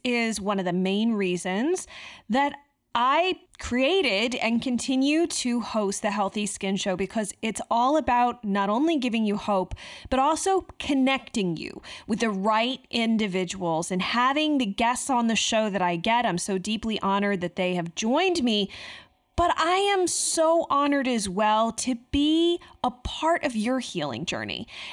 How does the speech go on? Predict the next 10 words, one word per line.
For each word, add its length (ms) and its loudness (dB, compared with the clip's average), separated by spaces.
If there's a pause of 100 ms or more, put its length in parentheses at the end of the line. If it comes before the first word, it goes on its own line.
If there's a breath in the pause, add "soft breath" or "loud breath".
and 200 2
that 120 -2
I 240 2
could 400 -2
facilitate 840 -2
a 60 -4
small 580 0
piece 400 -4
of 220 -4
that 340 0